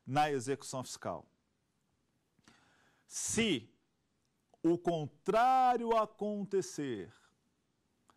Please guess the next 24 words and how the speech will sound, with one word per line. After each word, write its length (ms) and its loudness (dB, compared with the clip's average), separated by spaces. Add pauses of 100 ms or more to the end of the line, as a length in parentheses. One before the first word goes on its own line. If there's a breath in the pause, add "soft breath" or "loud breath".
(160 soft breath)
o 120 -2
nome 400 0
do 200 -6
sócio 760 -4 (800)
já 320 -2
constar 1300 0
da 180 -2
C 300 -4
D 160 -2
A, 280 2 (1400 soft breath)
por 220 -2
força 520 -2
daquela 400 -4
argumentação 880 -4
de 120 -6
que 160 -8
a 80 -6
C 180 -6
D 160 -4
A 160 -2
tem 240 -10
presunção 1160 -8
de 160 -10
legitimidade, 1160 -8